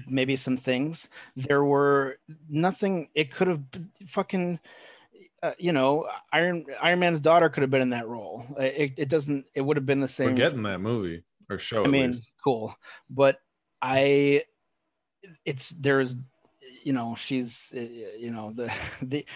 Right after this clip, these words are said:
Speaker 1: the Johansson identity for the first part of the movie, which was kind of fun and, like,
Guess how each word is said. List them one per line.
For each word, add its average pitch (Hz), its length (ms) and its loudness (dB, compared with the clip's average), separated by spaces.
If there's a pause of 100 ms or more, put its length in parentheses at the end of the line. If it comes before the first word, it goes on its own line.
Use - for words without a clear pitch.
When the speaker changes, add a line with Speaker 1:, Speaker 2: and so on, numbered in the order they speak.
(200)
Speaker 1:
the 131 80 0
Johansson 143 580 2
identity 127 600 2
for 123 200 -4
the 117 80 -2
first 120 260 -4
part 120 260 -2
of 117 40 -4
the 117 60 -6
movie, 113 360 -4
which 117 220 -6
was 123 100 -10
kind 120 220 -10
of 110 80 -8
fun 120 600 -2
and, 117 240 -6
like, 113 380 -10